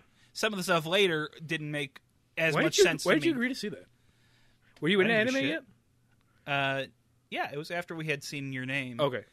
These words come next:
Speaker 1: And after I had watched Kill la Kill.
Speaker 2: Okay.
Speaker 1: And so I just, we were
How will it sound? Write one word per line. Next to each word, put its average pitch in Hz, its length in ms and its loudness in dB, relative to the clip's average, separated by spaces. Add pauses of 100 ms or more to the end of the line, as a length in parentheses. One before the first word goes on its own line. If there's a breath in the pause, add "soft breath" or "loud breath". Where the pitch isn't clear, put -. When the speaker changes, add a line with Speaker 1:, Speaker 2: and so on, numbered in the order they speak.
(180)
Speaker 1:
And 135 120 -4
after 135 240 -4
I 131 60 0
had 127 140 -2
watched 127 300 -10
Kill 123 160 -10
la 104 80 -14
Kill. 90 320 -16 (140)
Speaker 2:
Okay. 127 160 -6 (440)
Speaker 1:
And 131 120 -8
so 143 80 -2
I 131 100 -2
just, 123 120 -10 (280)
we 139 140 -4
were 123 380 -8